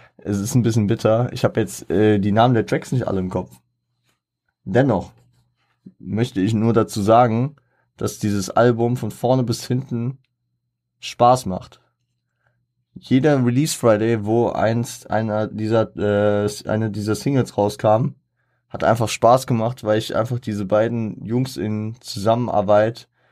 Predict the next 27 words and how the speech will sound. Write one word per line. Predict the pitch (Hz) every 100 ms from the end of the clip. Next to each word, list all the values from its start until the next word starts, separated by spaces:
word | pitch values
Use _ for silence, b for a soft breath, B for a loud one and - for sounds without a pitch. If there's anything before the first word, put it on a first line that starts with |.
| _
einfach | - 104 110
sehr, | 107 98 92 110 120 117
sehr, | 95 107 110 113 110 _ _ _ _ _ _ _ _ _ _ - _ _ _ _ _ _ _ _ _
sehr, | - 113
sehr | 117 123 -
angenehm | 131 160 151 147 151 156 160
beziehungsweise | 127 - - 139 139 127 104
sehr | 127
auf | 127 123
einer | 120 117
Ebene | 110 131 120
gemerkt | 98 95 90 90 -
habe. | - - - B B B
Und | - 120
dann, | 120 120 85
äh, | 117
ist | 98 127 -
Massiv | 123 - 143 -
in |
seinen | 104 107
Part | 92 98 92
reingestartet. | 85 90 90 - - - -
Und | 78
dann | 95
denkt | 104 -
man, | 101 -
boah, | 90 78 -